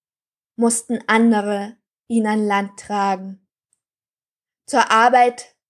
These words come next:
taugte er nicht mehr. Er taugte nur noch zum Sterben.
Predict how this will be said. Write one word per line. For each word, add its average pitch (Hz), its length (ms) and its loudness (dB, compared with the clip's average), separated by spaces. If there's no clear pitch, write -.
taugte 226 460 -2
er 208 160 -4
nicht 202 340 -12
mehr. 202 380 -14
Er 226 220 0
taugte 233 760 -2
nur 233 260 0
noch 208 400 -4
zum 214 480 -4
Sterben. 196 840 -2